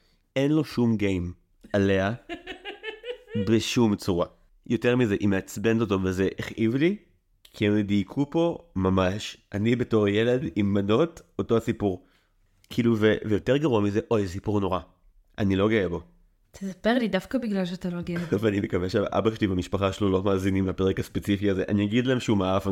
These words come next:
Speaker 1: ולא יקשיבו, סליחה.
Speaker 2: <laughs>
Speaker 1: זה לא כלפייך, זה כלפיי.
Speaker 2: תאשים אותי, זה בסדר, אני לוקחת את האשמה על כל מה שצריך.
Speaker 1: אבא שלי התחתן פעמיים הרי,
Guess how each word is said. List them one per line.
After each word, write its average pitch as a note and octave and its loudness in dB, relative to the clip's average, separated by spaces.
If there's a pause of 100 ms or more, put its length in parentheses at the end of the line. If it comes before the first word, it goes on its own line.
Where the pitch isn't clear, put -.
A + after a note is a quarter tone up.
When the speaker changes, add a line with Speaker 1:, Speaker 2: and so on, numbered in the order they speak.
Speaker 1:
ולא F#2 0
יקשיבו, F#2 -2
סליחה. G2 -2 (600)
Speaker 2:
<laughs> D#4+ -12
Speaker 1:
זה A#2 2
לא B2+ 4
כלפייך, A#2 2
זה G2 -4
כלפיי. - -2
Speaker 2:
תאשים D4 -2
אותי, C#4+ -4
זה G#3 -2
בסדר, G#3+ -2
אני F#3+ -4
לוקחת G3 -6
את G3+ -6
האשמה G3 -2
על G3 -4
כל G3 -4
מה F#3+ -4
שצריך. - -10 (200)
Speaker 1:
אבא A#2+ 0
שלי B2+ -2
התחתן G#2+ 0
פעמיים F#2 2
הרי, E2+ -6